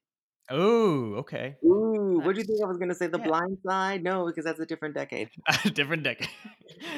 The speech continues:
Speaker 2: Anyway, so this is the time when Sandra is post Blind Side. She's doing more roles that are a little bit less comedic, as she was known, and a little bit more, you know, drama-centered. Really sort of,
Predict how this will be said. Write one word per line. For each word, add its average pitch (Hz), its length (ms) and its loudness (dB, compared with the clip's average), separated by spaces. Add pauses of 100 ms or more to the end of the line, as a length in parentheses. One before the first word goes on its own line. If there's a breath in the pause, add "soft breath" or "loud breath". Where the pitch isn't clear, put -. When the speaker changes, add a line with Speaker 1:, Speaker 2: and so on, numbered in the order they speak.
(180 loud breath)
Speaker 2:
Anyway, 175 380 6 (200 loud breath)
so 170 160 6
this 196 180 4
is 214 80 2
the 180 240 -2
time 175 220 6
when 165 120 0
Sandra 156 480 0
is 123 340 0
post - 580 0 (300)
Blind 107 540 2
Side. 90 500 -2 (260 soft breath)
She's 131 280 -2
doing 135 300 2
more 120 240 2
roles 110 360 4
that 104 140 0
are 104 120 0
a 95 60 -2
little 107 340 0
bit 107 260 -2
less 90 300 -4 (240)
comedic, 135 800 0
as 107 140 -2
she 117 140 -2
was 104 180 -2
known, 104 480 -2 (300 loud breath)
and 107 120 -4
a 107 40 0
little 107 240 0
bit 101 180 0
more, 98 320 -2
you 101 100 -8
know, 90 220 -8
drama-centered. 98 1160 -2 (680)
Really 113 440 2
sort 104 300 0
of, 95 220 -4